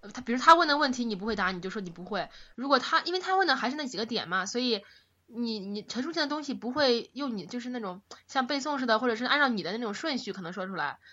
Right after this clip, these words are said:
但是你的点可能还是会能接得到，接得到。然后，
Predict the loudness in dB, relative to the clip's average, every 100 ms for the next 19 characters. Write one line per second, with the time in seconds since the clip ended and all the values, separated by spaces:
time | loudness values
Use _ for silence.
0 | -8 -6 -2 -2 0 0 0 -2 -4 -2
1 | -4 -4 -6 -6 -12 -8 -6 -2 -2 4
2 | 4 4 -2 -6 -4 4 4 6 2